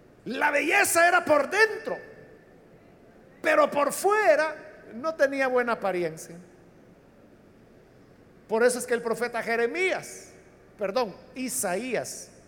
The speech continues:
Isaías capítulo cincuenta y tres, hablando de la venida del Cristo, dijo: "Lo veremos, pero sin hermosura,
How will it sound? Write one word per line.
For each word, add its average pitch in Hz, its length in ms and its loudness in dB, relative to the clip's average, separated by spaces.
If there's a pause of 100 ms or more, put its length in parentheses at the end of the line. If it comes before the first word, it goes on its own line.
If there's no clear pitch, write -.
(640)
Isaías 185 500 -4
capítulo 190 440 -6
cincuenta 175 420 -8
y 143 60 -12
tres, 139 320 -14 (920)
hablando 330 720 2
de 285 100 6
la 262 80 0
venida 269 320 2
del 240 220 0
Cristo, 175 500 -10 (1800)
dijo: 190 500 -6 (760)
"Lo 208 260 -2
veremos, 311 840 2 (1400)
pero 190 220 0
sin 185 220 -6
hermosura, 165 640 -4